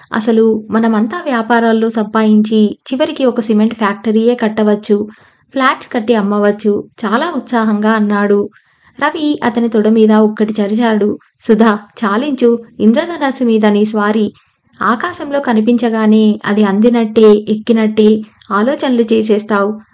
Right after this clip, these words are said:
అందరూ ఒక్కసారి నవ్వేశారు. లారీ కదిలింది. కారు స్టార్ట్ అయ్యి ముందుకు వస్తుంటే నలుగురు ఆ ఇటుకల్ని తమ ప్రేరణ, ఉత్సాహం కలిగించిన అపురూపమైన వస్తువుని చూసినట్టు చూశారు.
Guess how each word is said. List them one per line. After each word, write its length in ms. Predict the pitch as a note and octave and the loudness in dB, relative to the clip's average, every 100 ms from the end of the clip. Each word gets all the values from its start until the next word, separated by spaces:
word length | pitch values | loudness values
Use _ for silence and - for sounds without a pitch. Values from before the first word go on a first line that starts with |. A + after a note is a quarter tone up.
| _ | _
అందరూ 360 | G#3 C4 D#4 C#4 | 0 0 0 2
ఒక్కసారి 600 | B3 G#3+ A#3+ A3 G#3+ A3+ | 0 2 -2 0 0 0
నవ్వేశారు. 720 | G#3+ G3 G#3+ G#3+ G#3 G#3 G#3+ - A3 | 0 2 2 2 0 2 0 -4 -2
లారీ 360 | G#3 A3 C#4+ B3+ | 0 0 -2 -2
కదిలింది. 640 | G#3 G#3 G#3 G#3 G#3 G#3+ _ _ _ _ | 2 4 4 2 0 -2 _ _ _ _
కారు 260 | B3+ C4 F#4+ | -2 -2 -2
స్టార్ట్ 400 | - B3 A#3 A#3+ | -4 0 0 2
అయ్యి 320 | A3+ A3 A3 | 2 2 0
ముందుకు 420 | A3 A3 B3+ B3+ | 2 2 0 -2
వస్తుంటే 720 | A#3 A3 A3 G#3+ G#3+ G#3+ G#3 - | -4 0 2 4 6 4 2 -2
నలుగురు 720 | A3 C4+ D4+ B3 A#3+ A#3 B3 _ _ | 0 0 2 4 4 2 -4 _ _
ఆ 80 | A3+ | 0
ఇటుకల్ని 720 | A3 G#3+ A3 A#3 A3 G#3+ G#3 A3 | 2 0 0 0 4 4 4 0
తమ 140 | G#3+ | 0
ప్రేరణ, 720 | G#3+ G#3+ G#3 G#3+ G#3+ G#3+ G#3 - _ A3 | 2 4 4 4 4 4 2 -6 _ -10
ఉత్సాహం 460 | G#3+ A3 G#3+ G#3+ | -4 0 2 2
కలిగించిన 760 | G#3+ G#3+ G#3+ G#3+ A3 G#3 G#3 G3 - | 2 2 4 2 2 0 -2 -4 -8
అపురూపమైన 760 | A3 A3 D4+ D4 C#4 B3 A#3 | -6 -4 -4 -4 0 0 2
వస్తువుని 520 | A3 G#3+ G#3 A3+ G#3+ G#3+ | 2 0 0 2 4 4
చూసినట్టు 680 | G#3+ G#3 G#3+ G3+ G#3 G#3+ G#3+ | 4 0 0 -4 0 2 4
చూశారు. 560 | G#3 G#3 G#3 G#3 G3+ | 0 0 -2 2 0